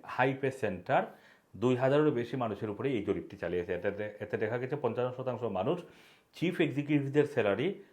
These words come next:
কমানোর পক্ষে মতামত দিয়েছেন। তারা জানিয়েছেন, চিফ এক্সিকিউটিভদের বেতন কর্মীদের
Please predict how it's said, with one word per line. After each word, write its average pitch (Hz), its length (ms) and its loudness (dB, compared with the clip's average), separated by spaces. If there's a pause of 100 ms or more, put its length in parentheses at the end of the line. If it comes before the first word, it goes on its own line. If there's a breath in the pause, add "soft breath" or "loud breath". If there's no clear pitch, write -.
(160 loud breath)
কমানোর 120 420 4
পক্ষে 98 400 -2 (380 loud breath)
মতামত 107 420 2
দিয়েছেন। 90 320 -4 (600)
তারা 127 180 4
জানিয়েছেন, 151 600 0 (640 soft breath)
চিফ 170 300 0
এক্সিকিউটিভদের 151 800 -2
বেতন 98 680 -2 (640 soft breath)
কর্মীদের 139 840 2